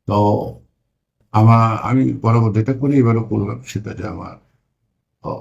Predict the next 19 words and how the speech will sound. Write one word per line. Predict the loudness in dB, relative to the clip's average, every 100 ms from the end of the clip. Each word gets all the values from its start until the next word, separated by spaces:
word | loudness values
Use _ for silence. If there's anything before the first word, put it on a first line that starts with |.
| -4
একষট্টিটা | -4 0 -2 -2 -2 0
মন্দিরে | 0 0 -2 -4 -6
আমরা | -6 -8 -8 -10
আর্থিক | -10 -6
অনুদান | -2 -2 -2 -4 -6
দিই, | -8 -12 -16 _ _
এটা | -14 -12 -14 -20 _ _ _ _ _
সরাসরি | -10 -8 -6 -8 -4
দিক | -6 -4
দিয়ে | -6 -6
এবং | -6 -6 -8 -16 _ _ _ _ _ -6
সেখানকার | 2 2 2 -4
যারা | -6 -12 -16 -20 _ _
মোটামুটি | -4 2 6 6 6 2
ভাবে | 2 -2 -4 -14 -18 _ _ _ _ _ _ -16 -16 -12 -12 -10
আমার | -8 -8 -8
যে | -8
বৃদ্ধ | -8 -8 -8
পরিবার | -6 -6 -6